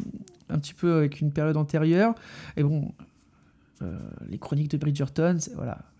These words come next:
c'est, mais pareil, il y a ce côté froufrou qui est, qui est présent, on y reviendra.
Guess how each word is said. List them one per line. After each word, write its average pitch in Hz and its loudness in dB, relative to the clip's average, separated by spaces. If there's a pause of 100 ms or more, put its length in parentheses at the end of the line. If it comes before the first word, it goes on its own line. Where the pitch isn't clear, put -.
(140)
c'est, - -16
mais 117 -4
pareil, 143 4
il - 4
y 131 4
a 131 2
ce - -10
côté 147 0
froufrou 156 2
qui - -4
est, 135 0
qui - -4
est 135 2
présent, 147 2
on 165 2
y 143 4
reviendra. 131 2